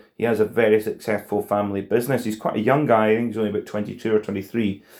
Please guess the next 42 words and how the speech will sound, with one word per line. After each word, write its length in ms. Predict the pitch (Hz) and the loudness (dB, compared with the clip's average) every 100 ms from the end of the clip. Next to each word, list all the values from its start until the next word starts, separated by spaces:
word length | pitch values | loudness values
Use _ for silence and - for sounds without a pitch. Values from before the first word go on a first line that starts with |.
| - - - _ | -20 -20 -20 _
He, 440 | - 131 127 127 | -4 0 2 2
um, 380 | 113 107 107 98 | 2 2 2 0
but 180 | 110 110 | -2 -4
he 180 | 127 123 | -4 -2
brings 320 | 117 117 110 | 0 0 0
quite 220 | - 104 | -2 -2
a 60 | 104 | 2
lot 180 | 104 98 | 2 2
of 120 | - | -2
funding 600 | 104 117 117 107 107 - | -2 2 2 2 -2 -8
to 340 | - 135 139 - | -6 -2 -2 0
the 160 | 107 | -2
team, 260 | 107 117 127 | -2 -2 0
and 160 | 104 104 | 2 2
that's 240 | 110 107 | 2 2
his 280 | 107 104 - _ _ | 0 -2 -6 _ _
family 300 | - 113 107 | -4 0 0
business 360 | 95 110 110 110 | 2 2 2 -4
sponsors, 680 | - - 104 113 104 98 - - - | -6 -2 -2 0 -4 -6 -8 -20 -4
um, 640 | 95 95 98 98 98 95 | -2 0 2 0 0 -4
the, 300 | - 101 95 | -4 0 0
the 260 | 92 95 92 | 0 -2 0
effort. 460 | 110 - 120 - _ | 2 4 2 0 _
But 160 | - 95 | -4 2
Madison 380 | 120 143 139 110 | 4 4 2 0
himself 420 | 107 113 117 - | 0 2 0 0
had, 240 | 110 113 | -2 -2
last 400 | - 113 127 - | -2 0 0 -2
year, 200 | 117 107 | 0 0
had 180 | 104 104 | 0 -4
to 80 | - | -4
take 320 | - 101 98 | -4 -4 -4
a 40 | 101 | -2
year 300 | 101 98 - | 2 0 4
out 220 | 127 165 - - _ | 4 4 0 -12 _
of 200 | 113 110 | -4 -2
racing 500 | 104 104 - 101 98 _ | -2 -2 0 -2 -2 _
to 100 | - | -8
focus 460 | - - 135 147 120 | -4 -2 0 2 2
on 140 | 101 | 2
his 160 | 95 92 | 0 -4
business, 460 | 92 92 95 95 | -4 -2 -4 -6